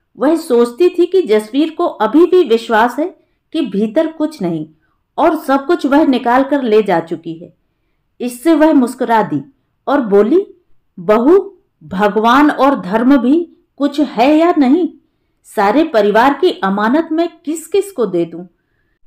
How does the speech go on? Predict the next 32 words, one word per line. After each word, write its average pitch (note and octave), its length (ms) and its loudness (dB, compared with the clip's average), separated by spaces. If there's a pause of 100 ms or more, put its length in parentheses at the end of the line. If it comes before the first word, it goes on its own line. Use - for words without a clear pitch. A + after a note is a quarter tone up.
(320)
जसवीर A#3+ 580 0
कौर D#4 320 2
यह C4 280 2
सुनकर D4 400 2
उठी C#4 760 -4
और B3+ 160 -2
बाहर G#3 360 0
चली D#3+ 300 -6
गई। C3 260 -14 (680)
बिहारी G#3+ 640 2
सिंह E4 280 2
आया C#4 240 2
तो E4 140 -2
उसने C#4+ 420 -4
माँ C4 280 2
को D#4+ 120 0
एक D4+ 240 0
दूसरी A3 360 -2
ही E4+ 180 2
बात G3 340 -4
कह D#3+ 120 -10
दी। D#3 320 -16 (720)
उसने C#4+ 340 0
कहा, D#4+ 340 -4 (640)
"यह A3+ 240 -2
सोहन B3+ 460 2
ने E4 120 4
सब C#4+ 380 -4
गड़बड़ F3 380 0
कर E3 180 -10
दी D#3 180 -12
है। E3+ 240 -18